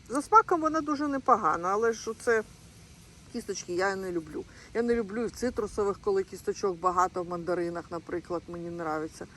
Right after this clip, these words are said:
Ну, таке діло. Так що ось я і порівняла три сорти. Ну, це я не враховую, це таке.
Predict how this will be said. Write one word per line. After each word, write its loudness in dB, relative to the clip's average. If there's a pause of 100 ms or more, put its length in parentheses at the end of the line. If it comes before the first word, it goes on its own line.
(440)
Ну, -2 (760)
таке -8
діло. -4 (1300)
Так 0
що 0
ось 4
я 6
і 4
порівняла 6 (1000)
три 0
сорти. 0 (480)
Ну, -2
це 6
я 4
не -4
враховую, -2 (220)
це -6
таке. -8